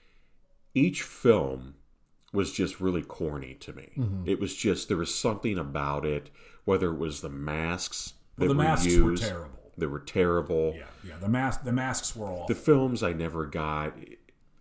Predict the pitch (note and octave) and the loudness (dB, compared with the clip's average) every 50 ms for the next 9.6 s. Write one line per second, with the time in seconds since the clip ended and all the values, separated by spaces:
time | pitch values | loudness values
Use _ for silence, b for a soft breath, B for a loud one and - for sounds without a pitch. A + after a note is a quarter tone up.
0 | - - B2 B2 - A#2 A2+ A2+ A#2 C3 C#3+ - A2 A2 A2+ A2+ A#2 C3+ D#3 E3 | -4 -2 -2 0 0 0 0 0 0 0 -2 -4 0 0 2 2 2 2 2 2
1 | D3 A2 F2+ - G2 F#2 G2 G2 - - F#2+ F2 E2+ E2 D#2+ D#2 D#2 E2 - - | 0 -2 2 2 2 4 4 2 0 -2 -2 -2 -2 -4 -6 -6 -8 -8 -8 -8
2 | - - - - - E2+ F2 E2 D#2+ D#2+ - - - - G#2+ G2 F#2 F#2 F2+ F2 | -6 -4 -4 -4 -2 -2 -2 -2 -2 -4 -6 -6 -2 0 0 2 2 0 -2 -2
3 | - - D2 C#2+ C#2+ C#2 D2+ D2 C2+ D2 C#2+ C#2+ D2 D#2 F2 G#2 A2 A#2 - - | -6 -8 -12 -12 -12 -10 -10 -8 -4 -4 -2 -2 -2 -4 -4 -6 -8 -14 -16 -20
4 | - B B B B B B B B - F#3+ F#3+ D3+ F#3+ F#3 - G3+ F#3 - G#3 | -20 B B B B B B B B -2 -2 0 0 -2 0 0 0 4 4 4
5 | F#3 - - B B B B B B D3 F3+ F3+ F3+ F3+ F#3+ F3+ F3+ - D3 E3 | 4 4 0 B B B B B B 10 10 12 12 10 8 8 6 4 2 4
6 | D#3+ D#3 D#3 D#3 D#3 - - - - D#3+ E3+ E3 E3 G3+ A#3+ A3+ F3+ E3 D#3 D#3 | 4 6 4 2 2 0 -8 -10 -4 -2 -2 0 2 4 4 4 4 2 2 2
7 | D#3+ C#3+ B2 C3 B2 B2 A#2+ - - - - D3 D3+ C3 G#2+ G2 F#2 - - F2+ | 2 2 2 2 8 12 12 12 12 12 12 8 8 4 4 2 -2 -6 -8 6
8 | F#2+ - - - A2+ A2+ - - - - C#3 C#3 C#3+ C#3+ C#3+ C3+ A2+ G#2+ G#2 G2 | 8 10 10 10 6 4 12 12 12 12 12 6 4 4 4 2 2 0 0 0
9 | G2+ G2 G2+ - - - C3 C3 - - - - | 0 -4 -6 -6 -6 -4 -4 -6 -6 -8 -12 -16